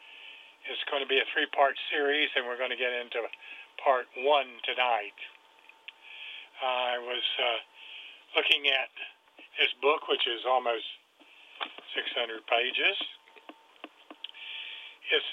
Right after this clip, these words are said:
uh, your research for alternative ways to treat almost any medical problem you will come across. Uh, it's jam-packed with easy-to-read information on every medical problem from head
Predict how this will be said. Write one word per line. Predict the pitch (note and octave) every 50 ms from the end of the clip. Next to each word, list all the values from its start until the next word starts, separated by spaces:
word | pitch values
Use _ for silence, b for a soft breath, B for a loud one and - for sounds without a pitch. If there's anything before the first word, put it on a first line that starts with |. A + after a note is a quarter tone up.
| - - C#3+
uh, | C#3 C#3 C3+ C3 C3 C3 C3 C#3
your | C#3+ C#3 C3+ C3
research | D3 F#3 G3 E3+ - - - E3+ D#3+ D#3+ D#3 - - - -
for | D3+ D3 C3
alternative | C#3 C#3+ D3 C#3+ - - F#3 F3+ E3+ D#3 C#3+ C#3 B2
ways | B2+ B2+ A#2+ A#2 A#2+ A#2+ C3 C3+ - - B B B B B B B B B B B -
to | - -
treat | - - E3 D#3 D3+ D3
almost | C#3+ C#3+ C#3+ C#3+ C#3 C3+ C3 A#2+ - -
any | D#3 D3 D3 D3+ C#3+
medical | C#3+ C#3+ C#3 C#3 - - - -
problem | - C3+ B2 A#2 A2+ A2 A#2 A2+ A#2 - - B B B B B -
you | B2 A#2+ A#2+
will | A#2+ A#2 G#2+ -
come | C3+ B2+ A2+
across. | F#2+ - - A2 G2+ F#2+ F#2 F#2+ - - - - B B B B B B B B B B B B B B B B B B B B -
Uh, | C3 B2 A#2+ A#2+
it's | A#2 A2+ - -
jam-packed | - D3+ D#3+ D#3 D#3 D3 - - E3 E3+ D#3+ D3+ - - -
with | C#3+ B2+ B2 B2 C3+
easy-to-read | D#3 E3 E3 E3 D3+ - - F3+ D#3+ D3 D3+ C3+ B2 C#3 D3 D3+ D3+ D3 C#3+
information | C#3+ C3+ - - C3 B2+ C3 C#3+ C#3+ C3+ - - - - - - B B B B B B B B B B B - C3
on | B2+ A#2 A2 - - -
every | - E3+ F3+ F3+ - - F3 F3 F3 F3 F3 F3 F3 E3+ E3 - B B B B B B B B - C#3+
medical | C#3 D3+ D3+ - - C#3+
problem | - - D3+ C3 B2+ A#2+ B2 B2 A2+ -
from | C#3 B2+ A2
head | A2 C3 B2